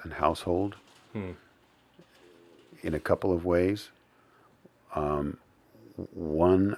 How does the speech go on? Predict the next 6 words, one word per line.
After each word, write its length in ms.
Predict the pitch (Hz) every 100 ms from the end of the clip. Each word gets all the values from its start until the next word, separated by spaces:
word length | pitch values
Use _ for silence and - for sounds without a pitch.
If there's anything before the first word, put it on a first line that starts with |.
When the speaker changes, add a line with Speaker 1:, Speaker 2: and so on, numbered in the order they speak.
| -
Speaker 1:
of 360 | 82 80 73
his 420 | 87 80 78 73 -
uses 400 | 87 82 - 82
of 120 | 82 -
household 760 | 90 82 - 87 80 82 87 _ _ _ - _ _ _ -
is 760 | 80 78 76 76 78 85 -